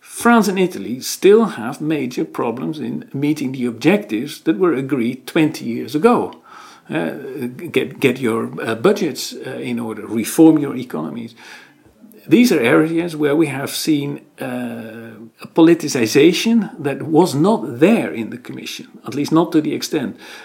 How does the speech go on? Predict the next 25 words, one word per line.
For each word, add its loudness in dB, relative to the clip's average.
Under 6
Barroso, 4
we -4
had -4
the -4
budget 2
tsar, -4
we 0
had -8
independent 4
supervision -4
of -6
the -8
monetary -2
union, -4
the -8
economies. -8
Olli 10
Rehn 6
was -2
replaced 0
by -6
the -8
French 0
commissioner, -6